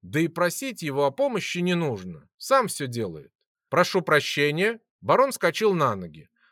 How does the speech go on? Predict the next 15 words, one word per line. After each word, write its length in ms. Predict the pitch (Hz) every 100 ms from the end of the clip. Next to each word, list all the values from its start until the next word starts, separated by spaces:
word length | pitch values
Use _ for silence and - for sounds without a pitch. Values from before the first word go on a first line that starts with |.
| _ -
«Похоже, 480 | 120 - 262 208
что 200 | 135 -
мы 160 | 160 233
сейчас 460 | 226 165 - 226 -
поворот 500 | 196 247 269 208 -
проедем». 600 | 151 151 120 85 78 - _ _ _ -
В 120 | 120
это 220 | 147 139
время 360 | 151 277 208 120
мы 140 | 226
уже 280 | 240 190 202
ехали 440 | 139 254 220 151
по 220 | 135 185
имперскому 560 | 190 190 151 - 151 147
тракту 540 | 240 269 269 - 92